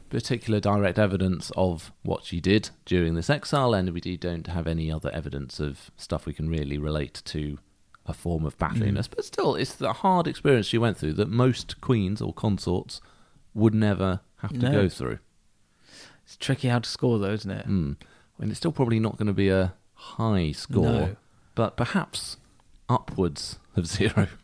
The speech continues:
Speaker 2: Yeah, yeah, yeah. It's definitely not zero. We have this every series, don't we, where got to trying to decide how to score these first ones because we don't have a baseline of a ten.
Speaker 1: Yeah.
Speaker 2: Or a, a, a five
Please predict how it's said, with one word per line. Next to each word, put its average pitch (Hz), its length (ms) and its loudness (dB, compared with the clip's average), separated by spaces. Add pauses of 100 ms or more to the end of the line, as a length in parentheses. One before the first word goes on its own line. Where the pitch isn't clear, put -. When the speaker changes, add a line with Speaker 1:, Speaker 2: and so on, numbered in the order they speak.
(220)
Speaker 2:
Yeah, 165 400 6 (160)
yeah, 147 140 4
yeah. 113 140 6
It's 117 160 0
definitely 190 280 2
not 147 320 0
zero. 117 440 0 (360)
We 196 160 6
have 202 180 8
this 185 200 4
every 180 300 8
series, 113 420 4
don't 117 200 6
we, 110 140 -2
where 113 300 0 (280)
got 135 220 4
to - 80 -8
trying 131 260 6
to - 140 -14
decide 117 480 6 (120)
how 127 180 6
to 123 80 -2
score - 180 2
these 110 140 6
first 113 280 4
ones 107 200 2
because - 280 -4
we 113 60 -2
don't 113 240 2
have 107 240 -2
a 104 140 -4
baseline 101 580 0
of 98 100 -2
a 151 40 -6
ten. 95 440 -6 (240)
Speaker 1:
Yeah. 80 220 2 (800)
Speaker 2:
Or 117 160 4
a, 92 80 -4 (260)
a, 120 40 -6 (280)
a - 60 -2
five 107 580 0